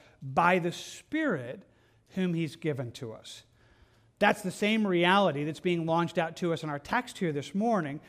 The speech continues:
that one of the things that gives us a confidence of our salvation is the presence of the Holy Spirit.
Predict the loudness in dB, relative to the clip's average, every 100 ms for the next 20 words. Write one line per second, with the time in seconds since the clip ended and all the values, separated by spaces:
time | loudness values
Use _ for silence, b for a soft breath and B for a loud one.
0 | B B -4 -2 -2 0 0 0 0 0
1 | -2 -2 -2 -4 -2 -2 -2 -6 -6 -10
2 | -4 -4 -2 -4 -4 -6 -4 -4 -2 -4
3 | -4 -6 -4 0 0 0 -2 -2 -2 0
4 | 0 0 -6 -8 -4 -4 -4 -6 -6 -6